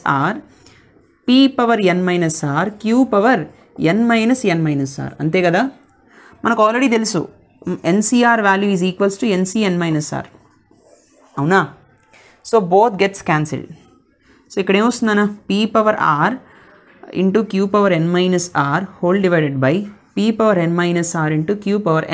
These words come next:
N minus N is cancel అయిపోతే minus into minus plus R వస్తుంది. అవునా?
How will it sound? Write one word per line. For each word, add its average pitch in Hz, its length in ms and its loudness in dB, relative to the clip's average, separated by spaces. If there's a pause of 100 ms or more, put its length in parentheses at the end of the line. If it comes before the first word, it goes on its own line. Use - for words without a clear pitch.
N - 20 0 (120)
minus 220 280 0 (140)
N 202 40 0 (100)
is 180 100 0 (200)
cancel 190 260 0
అయిపోతే 185 200 0 (100)
minus 202 240 -2
into 196 140 -2
minus 185 280 -2
plus 196 180 2 (640)
R 156 100 0
వస్తుంది. - 340 -12 (160)
అవునా? 190 180 0